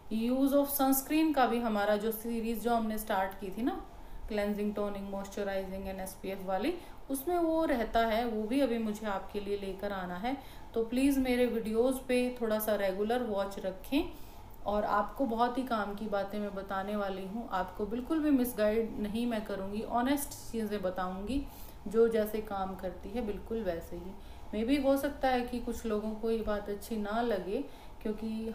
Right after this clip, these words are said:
हमें क्या है कि हमें वो सुनना है जो हमें अच्छा लगता है। इस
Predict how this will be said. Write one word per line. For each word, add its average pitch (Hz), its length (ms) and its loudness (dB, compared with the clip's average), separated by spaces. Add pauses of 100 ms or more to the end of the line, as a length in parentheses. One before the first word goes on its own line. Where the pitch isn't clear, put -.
हमें 247 300 2
क्या 294 140 4
है 277 220 4
कि 302 140 0
हमें 311 240 6
वो 320 200 4
सुनना 226 360 2
है 214 160 0
जो 285 140 2
हमें 294 220 6
अच्छा 294 300 2
लगता - 340 -2
है। - 680 -10 (100)
इस 233 280 -8